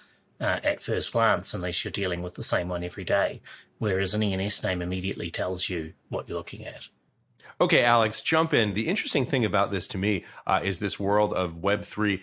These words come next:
Speaker 2: uh, integrating here uh, with obviously a very large publicly held exchange. Talk a little bit about what you guys, uh, over at Coinbase were thinking as this project spun up and how you began the thoughts of beginning to integrate functionality for your users.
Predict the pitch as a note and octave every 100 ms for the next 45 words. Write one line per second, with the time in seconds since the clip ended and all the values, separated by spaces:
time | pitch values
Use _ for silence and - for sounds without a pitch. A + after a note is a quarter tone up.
0 | - - F#2+ A2 A#2 F#2+ F#2+ F2+ E2+ -
1 | B2+ G#2 F#2+ - - F#2 F#2 F#2 G2+ F2+
2 | G2 G#2 G2 E2+ G2 F#2+ F2+ G2 - G#2+
3 | F#2+ F#2 F2 G2+ F#2+ F2 - - B2+ C#3+
4 | - - - C#3 G#2+ A2+ G3+ A#2 G#2 F#2+
5 | - - A2 G#2+ G#2+ G#2+ G2+ G#2+ C#3+ A#2
6 | G#2+ G2+ - - F#2+ - G#2+ G2+ F#2+ -
7 | B2+ C3 A2 F#2+ - F#2+ G2+ F2+ F#2 F2
8 | F#2+ F#2 - G#2 F#2+ F2+ - F#2+ F2 B2+
9 | - - - - G#3+ C4 F#3+ B2 A2+ G#2
10 | G#2 G2 F#2+ F2 F#2+ F2+ - F#2 F#2 F2+
11 | - F#2+ F2+ F#2+ F2 F2 F2+ - F2+ E2
12 | D#2 D#2+ D2+ D#2 -